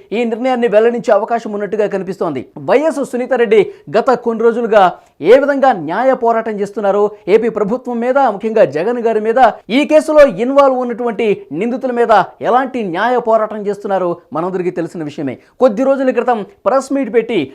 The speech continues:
ఆంధ్రప్రదేశ్ ప్రభుత్వం, వైఎస్ జగన్ గారు నిందితుల్ని కాపాడే ప్రయత్నం చేస్తున్నారు, నిందితుల్ని శిక్ష పడకుండా అడుగడుగున అడ్డుకుంటున్నారు, దర్యాప్తు ముందుకు సాగకుండా చేస్తున్నారని చెప్పి ఆధారాలతో సహా బయటపెట్టినటువంటి పరిస్థితి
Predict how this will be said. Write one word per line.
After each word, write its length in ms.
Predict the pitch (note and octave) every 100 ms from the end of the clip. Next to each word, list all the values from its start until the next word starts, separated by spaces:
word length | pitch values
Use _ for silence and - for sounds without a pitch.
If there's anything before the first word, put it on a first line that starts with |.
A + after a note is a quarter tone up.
| -
ఆంధ్రప్రదేశ్ 520 | F3+ A#3 A#3 G#3+ F3
ప్రభుత్వం, 520 | A#3 A#3 B3+ C#4+ C#4
వైఎస్ 380 | F3 G#3 A3 G#3
జగన్ 360 | D3 F3 A3+ A#3
గారు 380 | A#3 A3 D#3 - _ C#3
నిందితుల్ని 560 | G#3 C#4 D4 C#4 B3+
కాపాడే 480 | A#3+ A3+ C4 C4 A#3+
ప్రయత్నం 480 | A#3 A3+ G#3+ A3 F#3+
చేస్తున్నారు, 600 | G3+ G3+ F#3 F#3+ D#3+ D3+ - C3+
నిందితుల్ని 680 | A3 B3 A3 C4 B3 G#3 G3 _ _
శిక్ష 280 | - C4+ D#4+
పడకుండా 600 | D4 C#4 C4+ B3+ C4 -
అడుగడుగున 480 | F3 A#3+ B3 A#3+ A#3+
అడ్డుకుంటున్నారు, 540 | G#3+ A3+ A#3+ A3+ A#3
దర్యాప్తు 540 | G#3 D3 G3+ B3+ B3+ A3
ముందుకు 380 | F3 A#3+ B3+ B3
సాగకుండా 580 | G#3+ G#3+ A3+ A3 G#3 G3+
చేస్తున్నారని 440 | G3+ G#3 G3 F#3+ F#3+
చెప్పి 360 | F#3+ G3 E3+ - -
ఆధారాలతో 600 | - G3 G3+ G#3+ G3 F#3+ F#3+
సహా 320 | F#3 F3 D#3 - -
బయటపెట్టినటువంటి 840 | E3 G3+ G3 F3+ F3 E3+ E3+ E3
పరిస్థితి 600 | F3 E3 F#3 E3+ D#3